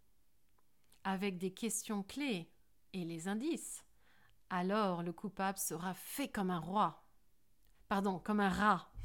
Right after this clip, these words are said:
Il sera coincé et devra répondre à la justice.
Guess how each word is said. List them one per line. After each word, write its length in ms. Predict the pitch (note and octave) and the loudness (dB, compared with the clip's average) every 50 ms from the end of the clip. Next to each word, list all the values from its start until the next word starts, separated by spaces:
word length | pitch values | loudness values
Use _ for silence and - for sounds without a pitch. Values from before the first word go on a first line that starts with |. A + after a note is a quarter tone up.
| - - - - - - - - - - - - - - - - - - - - | -10 -10 -12 -16 -18 -20 -20 -20 -20 -20 -20 -20 -20 -20 -18 -18 -18 -16 -8 -2
Il 140 | D4 C4+ A#3+ | 0 0 0
sera 360 | - - B3+ A#3 A3+ A3+ G#3+ | 2 2 2 4 6 4 4
coincé 760 | A3 - - C4 B3+ B3+ A#3+ A#3+ - - G3+ F3+ E3+ F3 F3+ - - - - - - - - - - - - - - | 2 0 0 2 4 4 4 2 0 0 0 -2 -2 -4 -8 -10 -14 -20 -20 -20 -20 -20 -20 -20 -20 -20 -10 -4 0
et 60 | G#3 | 2
devra 360 | F#3 G#3+ G3+ F#3+ G3+ G3+ G3 | 4 4 4 4 4 4 4
répondre 720 | F#3 F3+ G#3 G#3 G#3 - G#3 G3 G3 G3+ F#3+ G3+ G#3+ - - - - - - - - - | 4 4 0 0 0 -2 -2 -2 0 0 -2 -2 -4 -6 -8 -12 -20 -20 -20 -8 -2 0
à 100 | A#3 A3 | 2 4
la 120 | G#3 G3 | 4 2
justice. 800 | G3 F#3+ G3 F#3 F#3 - - D#3+ E3 C#3 - - - - - | 2 0 -2 -6 -6 -8 -10 -10 -10 -10 -12 -14 -14 -16 -16